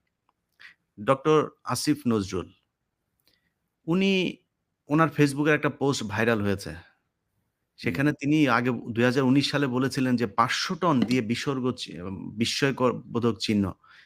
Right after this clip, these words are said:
Speaker 1: দিয়ে লিখেছেন, পাঁচশো টন পাঠানো হচ্ছে ভারতে?" তো
Speaker 2: হুম।
Speaker 1: ডক্টর ই-, আ, উঠে আসছে কোত্থেকে? আসিফ নজরুল তো এই ঢাকা বিশ্ববিদ্যালয়ের ছাত্রদের সাথে সে দু এক জায়গায় গিয়েছে। এই জন্যই তো আমরা তাকে পছন্দ করি, তাই না?
Speaker 2: রাইট।
Speaker 1: ওইখান থেকে। তার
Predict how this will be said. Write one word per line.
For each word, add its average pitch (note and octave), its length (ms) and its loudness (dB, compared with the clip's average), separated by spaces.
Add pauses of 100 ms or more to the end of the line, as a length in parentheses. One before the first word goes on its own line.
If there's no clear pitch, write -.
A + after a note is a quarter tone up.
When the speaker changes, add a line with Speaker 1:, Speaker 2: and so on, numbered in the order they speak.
(120)
Speaker 1:
দিয়ে A#2 120 2
লিখেছেন, A#2 360 0
পাঁচশো - 380 -2
টন E3 220 2
পাঠানো C#3+ 380 2
হচ্ছে D3+ 200 0
ভারতে?" B2 460 2
তো - 840 -14
Speaker 2:
হুম। A#2+ 100 0
Speaker 1:
ডক্টর C#3+ 360 4
ই-, - 200 -4
আ, B2 60 -2 (680)
উঠে F#3 160 0
আসছে F#3+ 220 0
কোত্থেকে? F3+ 380 2
আসিফ C#3+ 240 0
নজরুল F3 240 -2
তো F#3+ 60 0
এই F#3 60 2
ঢাকা D3+ 260 0
বিশ্ববিদ্যালয়ের F3 580 0
ছাত্রদের D#3 420 0
সাথে D#3+ 280 -4
সে D#3+ 140 -4
দু D3 120 0
এক D#3 140 2
জায়গায় D#3 260 2
গিয়েছে। D#3 340 0
এই F3+ 60 4
জন্যই G3+ 260 2
তো G#3 100 4
আমরা G3 180 4
তাকে F#3 220 0
পছন্দ D3+ 420 0
করি, A#2+ 200 0
তাই D#3+ 120 0
না? G3 80 2
Speaker 2:
রাইট। C3+ 120 4
Speaker 1:
ওইখান F3+ 200 2
থেকে। C#3+ 200 0 (240)
তার D#3+ 120 12